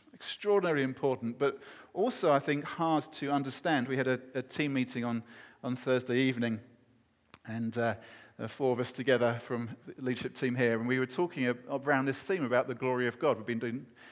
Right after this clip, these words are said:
we have some reading that we do together, but, um, to help us think, uh, theologically as we meet, and so we'd read a chapter of a book which is about the glory of God, and we had this conversation about the glory of God. What does it mean, and how do we communicate what the glory of God is? And actually, it's a,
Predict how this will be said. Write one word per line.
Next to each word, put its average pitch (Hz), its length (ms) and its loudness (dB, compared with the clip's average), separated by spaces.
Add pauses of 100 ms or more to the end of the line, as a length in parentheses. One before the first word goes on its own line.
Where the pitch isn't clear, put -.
(160)
we - 80 -8
have 110 140 -6
some 113 180 -10
reading 113 320 0
that 110 80 -6
we 117 100 -4
do 113 160 -4
together, 110 480 -4 (300)
but, 113 220 -8
um, 107 420 -6
to - 100 -14
help 117 240 -4
us - 140 -8
think, 117 320 -4 (180)
uh, - 140 -8
theologically 127 600 0
as 123 120 0
we 123 120 -2
meet, 120 260 0
and 113 100 -6
so 117 120 -10
we'd 117 180 -6 (220)
read 139 100 2
a 123 60 -2
chapter 127 300 2
of 127 40 2
a 120 40 0
book 131 260 2
which 127 120 -8
is 139 60 -8
about 151 260 6
the 139 60 -6
glory 131 300 2
of 123 80 -2
God, 156 180 6
and 123 80 -4
we 127 60 -2
had 135 120 0
this 131 120 -4
conversation 139 640 -2
about 131 340 0 (520)
the 147 100 4
glory 151 400 8
of 135 140 2
God. 165 200 8
What 147 220 4
does 139 120 -2
it 147 140 4
mean, 147 340 4
and 127 140 2
how 139 320 2
do 131 180 -2
we 131 140 -2
communicate 135 560 0
what 131 100 -2
the 127 60 -6
glory 127 300 0
of 113 120 -2
God 139 200 4
is? 143 180 4
And 135 80 0
actually, 151 280 2
it's 147 120 -2
a, 139 100 4